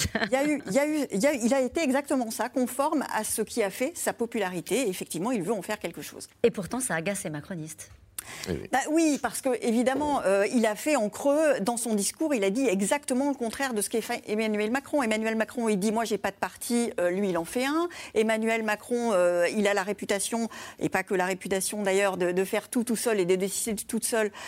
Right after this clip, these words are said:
Speaker 2: Euh, là, et, euh, Édouard Philippe a clairement dit, « Moi, je suis là, mais on va travailler en équipe et je vais travailler »
Speaker 1: Avec beaucoup d'élus, avec les
Speaker 2: avec,
Speaker 1: maires.
Speaker 2: je vais travailler avec les territoires, on va travailler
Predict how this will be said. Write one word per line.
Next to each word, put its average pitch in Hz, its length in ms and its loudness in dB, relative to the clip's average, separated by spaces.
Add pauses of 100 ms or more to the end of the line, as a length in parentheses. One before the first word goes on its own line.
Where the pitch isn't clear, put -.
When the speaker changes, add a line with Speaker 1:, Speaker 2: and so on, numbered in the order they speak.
(240)
Speaker 2:
Euh, 170 100 4
là, 220 340 2
et, 190 180 4
euh, 165 200 4
Édouard 202 260 0
Philippe 220 320 2
a - 60 -4
clairement 233 340 0
dit, « 214 340 2
Moi, 185 200 2
je 226 100 0
suis 214 240 -2
là, 208 160 2
mais 175 80 -2
on 156 80 -2
va 156 120 -4
travailler 160 480 -4
en 233 140 0
équipe 277 380 0
et 196 60 0
je 196 80 -2
vais 180 100 2
travailler » 175 320 -2
Speaker 1:
Avec 247 140 4
beaucoup 262 220 2
d'élus, 277 360 4
avec 202 200 0
les 208 80 2
Speaker 2:
avec, 214 80 2
Speaker 1:
maires. 320 340 0
Speaker 2:
je 202 160 2
vais 226 140 4
travailler 185 500 0
avec 220 260 0
les 214 120 -2
territoires, 247 440 0
on 226 60 -2
va 190 100 0
travailler 208 440 0